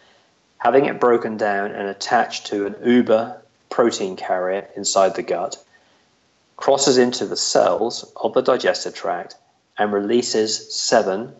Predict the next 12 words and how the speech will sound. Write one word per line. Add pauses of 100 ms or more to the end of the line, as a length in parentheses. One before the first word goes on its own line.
(280)
well-known
responses
that
no
drug
can
replicate (960)
to
defend
your
body's
immune,